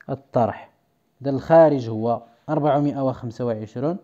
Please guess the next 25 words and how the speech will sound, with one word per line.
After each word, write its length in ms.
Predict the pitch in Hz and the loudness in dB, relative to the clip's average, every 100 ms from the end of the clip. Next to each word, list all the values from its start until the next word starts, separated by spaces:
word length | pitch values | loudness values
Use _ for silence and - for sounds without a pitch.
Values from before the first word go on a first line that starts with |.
| _ _ _ _ _ _ _ _ _ | _ _ _ _ _ _ _ _ _
والباقي 500 | 151 139 160 - 143 | -4 4 4 4 -2
صفر. 400 | 113 104 - - _ _ _ _ _ _ _ | -4 -8 -10 -20 _ _ _ _ _ _ _
عاشرا، 600 | 143 190 175 170 214 165 | 2 2 4 4 4 2
أتأكد 600 | 165 170 185 - 175 160 | -2 0 -2 -2 0 2
من 200 | 160 151 | 2 0
صحة 400 | 135 185 - 147 147 | -2 -8 -6 -6 -2
العملية 540 | 123 139 170 139 147 | -2 2 4 4 2
ثم 280 | 156 143 139 | 0 -2 -2
أعيد 420 | 120 120 156 147 | -2 -2 2 2
إنجازها 840 | 135 127 110 135 135 113 110 139 135 | 0 -2 -2 0 0 -2 -2 -4 -4
إن 120 | 123 | -4
كانت 400 | 147 139 165 170 | -2 0 -2 -4
خاطئة. 560 | 151 131 107 107 101 - _ _ _ _ _ _ _ _ _ _ _ - | 4 4 4 -4 -12 -20 _ _ _ _ _ _ _ _ _ _ _ -6
غادي 80 | 180 | -6
نتأكدوا 460 | - 123 - 170 | -4 -10 -2 2
من 80 | 170 | 2
هذه 120 | 139 | 2
العملية 420 | 120 127 165 196 | 2 0 0 2
واش 260 | 180 175 - | 0 -2 -6
صحيحة. 600 | - 156 139 123 - 107 - _ _ _ _ _ _ _ _ _ _ _ | -4 -2 -2 -4 -6 -10 -12 _ _ _ _ _ _ _ _ _ _ _
أربعة 320 | 156 165 160 165 | 2 4 6 8
وأربعون 560 | 160 147 139 135 143 | 6 4 0 2 2
ألف 380 | 135 147 143 131 | 0 0 -2 -2
وتسعمائة 680 | 131 - - 135 123 123 120 | -6 -8 -4 -2 -2 -4 -4
وثمانية 480 | 117 117 107 104 | -6 -6 -8 -8